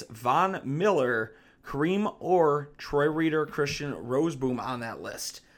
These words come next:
So, yeah, the, the Rams are missing a tremendous amount of players right now to covid. Twenty-five of fifty-three roster players.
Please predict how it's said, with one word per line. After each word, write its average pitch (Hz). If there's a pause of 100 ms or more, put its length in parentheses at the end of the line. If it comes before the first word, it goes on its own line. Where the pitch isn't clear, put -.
(120)
So, 117
yeah, 147 (100)
the, 131 (160)
the 147
Rams 151
are -
missing 123
a 127
tremendous 127
amount 120
of 117
players 120
right 120
now 117
to 110
covid. 110 (260)
Twenty-five 147 (200)
of - (360)
fifty-three 143
roster 113
players. 101